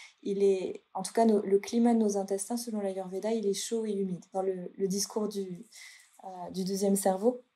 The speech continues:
c'est plus le, le climat, en fait. Et chaud et humide, ça veut dire qu'on va respecter ce climat comme une forêt tropicale. On va pas lui envoyer du froid, du sec, et cetera. Autrement, ça dérègle le climat intérieur, qui est plutôt lié à, à, au,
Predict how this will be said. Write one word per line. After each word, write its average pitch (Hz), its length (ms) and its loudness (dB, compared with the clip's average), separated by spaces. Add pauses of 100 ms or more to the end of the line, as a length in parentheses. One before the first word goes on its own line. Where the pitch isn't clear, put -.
(640)
c'est 208 260 2
plus 214 360 -6
le, 196 200 4
le 196 180 2
climat, 226 400 2
en 175 100 0
fait. - 360 -12 (180)
Et 202 340 4
chaud 233 260 2
et 214 60 0
humide, 285 200 2
ça - 140 0
veut 202 60 2
dire 240 200 2
qu'on 220 120 0
va 202 100 4
respecter 196 440 -4
ce 233 140 -4
climat 202 360 -2
comme 240 180 2
une 240 100 6
forêt 233 260 0
tropicale. 214 600 -4 (340)
On 185 60 2
va 185 80 6
pas 220 120 6
lui 226 140 4
envoyer 202 380 2
du 202 120 -4
froid, 214 420 0
du 202 120 -4
sec, 214 380 -2
et 196 80 -4
cetera. 196 420 -6
Autrement, 208 320 -4
ça 208 180 0
dérègle 208 480 2
le 190 140 2
climat 196 420 -2
intérieur, 190 600 -8 (440)
qui - 140 -16
est 196 40 -8
plutôt 208 300 -4
lié 208 360 0
à, 196 80 2
à, - 560 -6
au, 175 80 -10